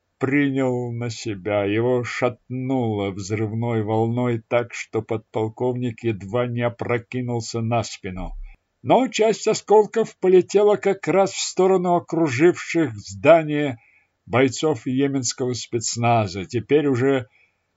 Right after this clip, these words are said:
мятежных бойцов йеменского спецназа, кого-то ранив, кого-то оглушив, кого-то ошеломив.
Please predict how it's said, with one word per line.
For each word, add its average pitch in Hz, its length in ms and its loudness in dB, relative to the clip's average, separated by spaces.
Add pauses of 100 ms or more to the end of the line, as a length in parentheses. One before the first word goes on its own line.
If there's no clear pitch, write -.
мятежных 123 1120 2
бойцов 104 920 -8
йеменского 95 920 -8
спецназа, 92 1000 -8 (800)
кого-то 113 440 -4
ранив, 160 920 4 (500)
кого-то 101 460 -6
оглушив, 98 840 -6
кого-то 98 460 -8
ошеломив. 95 800 -10